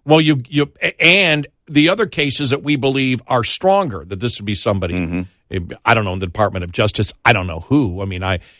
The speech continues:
Speaker 1: and, and, a-, again, from what I've read, the, the case for, for, against Trump in,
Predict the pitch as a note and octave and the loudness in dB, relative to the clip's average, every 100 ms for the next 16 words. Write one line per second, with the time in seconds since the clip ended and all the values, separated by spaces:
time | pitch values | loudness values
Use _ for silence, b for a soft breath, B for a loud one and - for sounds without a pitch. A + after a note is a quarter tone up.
0 | b G#2+ G2 F#2+ - G#2 F#2+ G2 A2 G#2+ | b -2 -2 -2 0 0 0 -4 -4 -4
1 | G#2+ G2+ A#2+ A2 G2+ - A#2 A2 A#2 A2+ | -4 2 4 4 0 -4 -2 2 2 2
2 | G2 E2+ F2+ B2 D#3+ A2+ G2+ G2 _ _ | 0 -2 -2 2 4 2 -2 -8 _ _
3 | _ G#2 G2+ G2 G2+ - - A2 - A2 | _ 0 0 2 -2 0 0 2 -2 -2
4 | G2+ - - G#2+ G2+ - A#2 A2+ G2 - | -2 -4 -2 0 0 -2 0 0 0 -2
5 | A2 G2+ - A#2 G2+ G2 | -2 -2 -2 -2 -2 -2